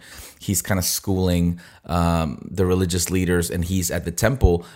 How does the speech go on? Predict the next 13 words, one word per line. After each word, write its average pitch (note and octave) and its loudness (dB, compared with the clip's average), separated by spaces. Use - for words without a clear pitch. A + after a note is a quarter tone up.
But G#2 2
really, B2+ 6
his F#2+ 4
ministry G2+ 2
begins F2 0
at E2+ -4
the E2+ -2
age F2+ -2
of F2 -4
thirty F#2+ 4
and F2 0
ends, F2+ -2
um, E2+ 0